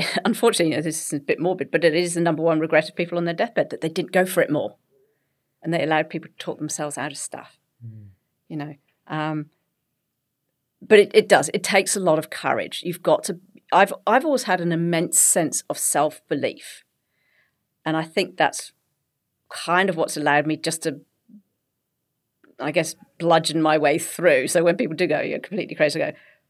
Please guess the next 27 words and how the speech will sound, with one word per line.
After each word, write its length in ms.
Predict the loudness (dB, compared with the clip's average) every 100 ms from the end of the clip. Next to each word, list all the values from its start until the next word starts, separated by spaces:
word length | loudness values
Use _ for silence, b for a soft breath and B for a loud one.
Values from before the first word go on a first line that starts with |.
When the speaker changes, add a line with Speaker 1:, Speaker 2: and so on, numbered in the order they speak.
| 4
Speaker 1:
"Oh, 80 |
well, 140 | 6 8
whatever, 260 | 6 6
I'm 120 | 2 -2
just 180 | -4
gonna 160 | -4 -2
do 100 | -2
it." 160 | -2 -6 _ _ _ _ _
You 120 | -6 -2
know, 120 | 0
<laughs> 880 | 0 2 2 2 0 -2 -14 -8 -2
I 80 |
kinda 220 | 2 2 2
go, 120 | 0 -2 4
"No, 160 | 4 4 -4
well, 260 | 4 4 4 B 6
la, 140 | 8
la, 140 | 10
la, 160 | 8 6
didn't 200 | 4 0
hear 160 | 2 2
you. 200 | 2 2
I'm 80 | 0
gonna 200 | 0 2
do 100 | 2
it 100 | 2
anyway." 400 | 0 0 0